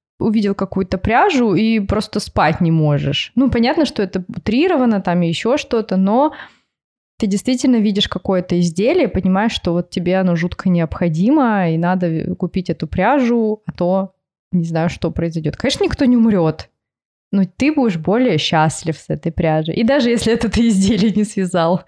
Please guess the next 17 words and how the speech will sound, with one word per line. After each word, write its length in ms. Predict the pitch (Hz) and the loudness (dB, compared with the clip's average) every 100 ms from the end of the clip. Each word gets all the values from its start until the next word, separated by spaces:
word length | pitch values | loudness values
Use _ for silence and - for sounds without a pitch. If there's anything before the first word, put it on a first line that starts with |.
| - - - | -6 -6 -8
<laughs> 300 | - - - | -12 -8 -2
тебя 240 | 233 254 | 2 2
эта 120 | - | 2
пряжа 280 | 226 214 254 | 0 0 0
порадовала, 720 | 240 196 208 330 359 294 226 | 2 2 2 2 2 4 2
ты 420 | 208 240 214 214 202 | 0 0 0 0 0
поднял 380 | 214 190 202 | -2 0 0
себе 240 | 196 190 175 | 0 -2 0
настроение 920 | 185 - 196 175 220 311 285 190 165 | 0 0 0 2 2 2 4 2 2
и 300 | 185 233 208 | 2 2 2
пошёл 460 | 175 180 180 190 202 | 0 -2 0 0 2
дальше 540 | 156 170 190 - 151 | 2 0 -2 0 0
счастливый 840 | 151 180 - 165 185 180 165 151 - _ _ | 0 -4 -4 0 0 2 2 0 -4 _ _
делать 280 | - 180 190 | -2 0 0
свои 540 | - 156 185 165 156 160 | -2 0 2 2 0 -2
хорошие 440 | - 156 180 - 151 | -2 0 0 -2 -2
дела. 340 | 139 139 | 0 0